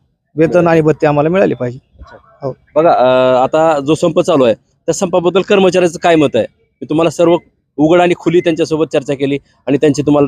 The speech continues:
Speaker 2: थेट मुलाखत दाखवलेली आहे. बाहेर प्रवासी बघूया, काही सर्वसामान्य लोक असतील, वेगवेगळ्या, अ, ठिकाणी जाणार आहे मी. आणि सध्या जे एसटीचा संप सुरू आहे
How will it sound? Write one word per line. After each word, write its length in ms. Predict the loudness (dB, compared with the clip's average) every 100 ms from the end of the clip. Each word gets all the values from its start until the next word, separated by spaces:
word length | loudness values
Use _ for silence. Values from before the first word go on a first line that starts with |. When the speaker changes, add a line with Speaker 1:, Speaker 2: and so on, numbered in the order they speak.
| 0
Speaker 2:
थेट 140 | 0
मुलाखत 240 | 0 0 0
दाखवलेली 440 | -2 0 0 0
आहे. 140 | -2 _ _ -2
बाहेर 140 | 0
प्रवासी 360 | 2 0 0 -2
बघूया, 280 | 0 0
काही 120 | 0 -2
सर्वसामान्य 520 | -2 -2 -2 -2 0
लोक 200 | 0 -2
असतील, 240 | -2 -6 -10 _ _ _ -2
वेगवेगळ्या, 640 | 2 2 2 2 2 2
अ, 40 |
ठिकाणी 320 | 0 -2 0 0
जाणार 260 | 0 0
आहे 100 | 0
मी. 120 | -2 -6 _ _ -2
आणि 260 | 0 0
सध्या 280 | -2 -2 0
जे 220 | 2 2
एसटीचा 360 | 0 -2 -2 -2
संप 260 | -4 -2 -2
सुरू 200 | 0
आहे 100 | -2